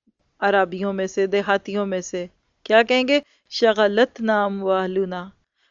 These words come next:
हमें हमारे मालों ने मशगूल कर दिया था। और किसने? "वाहलूना"। और हमारे घरों ने। लिहाजा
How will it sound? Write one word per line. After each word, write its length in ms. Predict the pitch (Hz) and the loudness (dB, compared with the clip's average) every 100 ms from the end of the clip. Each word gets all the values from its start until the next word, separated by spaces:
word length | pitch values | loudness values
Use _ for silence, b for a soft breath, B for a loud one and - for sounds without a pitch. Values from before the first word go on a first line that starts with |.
| _ | _
हमें 320 | 269 277 294 | -2 4 4
हमारे 460 | 277 247 220 214 226 | 4 2 4 4 2
मालों 600 | 214 202 202 202 214 233 | 0 -2 0 0 0 0
ने 140 | 233 233 | 0 0
मशगूल 480 | 220 - 214 220 220 | 0 -2 0 0 2
कर 200 | 202 185 | 0 0
दिया 280 | 190 185 185 | -2 -4 -4
था। 180 | 196 185 185 _ _ | -6 -10 -12 _ _
और 220 | 202 220 | 2 2
किसने? 480 | 233 277 - 294 330 320 b b | 2 -4 0 2 2 0 b b
"वाहलूना"। 840 | 214 214 214 185 196 208 226 208 185 180 - | 2 4 4 0 -2 0 0 0 -4 -8 -10
और 120 | 202 | -8
हमारे 440 | 202 202 202 208 202 | -4 -2 0 2 0
घरों 360 | 196 180 180 | -2 -4 -4
ने। 200 | 180 180 - _ _ _ _ _ _ | -8 -12 -16 _ _ _ _ _ _
लिहाजा 480 | 202 214 220 254 285 | -2 2 4 6 6